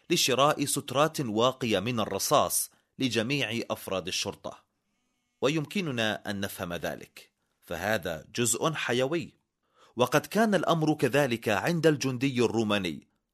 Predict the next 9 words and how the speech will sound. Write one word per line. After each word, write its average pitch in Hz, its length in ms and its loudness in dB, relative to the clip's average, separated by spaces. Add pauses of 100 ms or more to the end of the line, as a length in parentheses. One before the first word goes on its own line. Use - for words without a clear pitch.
(220)
فالصدر 113 760 2 (180)
مكان 151 540 2
مهم، 110 400 -4 (800)
وهكذا 87 580 -2
هي 101 220 -2
الحال 90 420 -2
بالنسبة 92 720 -6
إلى 98 140 -2
المؤمن، 87 460 -8